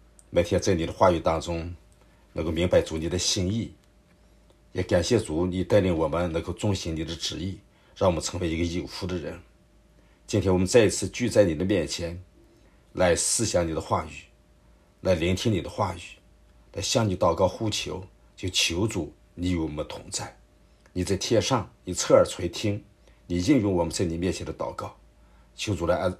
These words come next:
按照你自己的心意来成就。求主来引领我们，让我们始终走在你的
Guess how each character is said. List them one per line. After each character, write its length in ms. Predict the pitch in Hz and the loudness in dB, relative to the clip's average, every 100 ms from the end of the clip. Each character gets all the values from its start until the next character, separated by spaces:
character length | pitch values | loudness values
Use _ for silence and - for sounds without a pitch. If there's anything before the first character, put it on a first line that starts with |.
| - | -2
按 160 | 101 | 0
照 120 | 95 90 | 4 2
你 140 | 85 | 0
自 180 | - 151 | -4 -6
己 80 | 98 | -4
的 240 | 82 78 - - | -6 -8 -16 -20
心 320 | - - 110 117 | -8 -2 0 2
意 80 | |
来 140 | 120 73 | 2 0
成 300 | - 95 - | -6 -8 -10
就。 120 | - - _ _ _ _ _ _ _ - | -10 -10 _ _ _ _ _ _ _ -8
求 160 | 104 | -6
主 100 | 87 | -2
来 120 | 82 | 0
引 200 | 76 85 | 0 0
领 140 | 90 82 | 0 -2
我 100 | 73 | -4
们， 120 | - - - _ _ _ - | -12 -16 -20 _ _ _ 0
让 140 | 90 | 0
我 20 | |
们 80 | 82 | 2
始 220 | - 85 | -2 -2
终 120 | 82 101 | 0 0
走 160 | 85 | 0
在 140 | 80 92 | -2 -2
你 140 | 78 | -2
的 200 | 85 | -6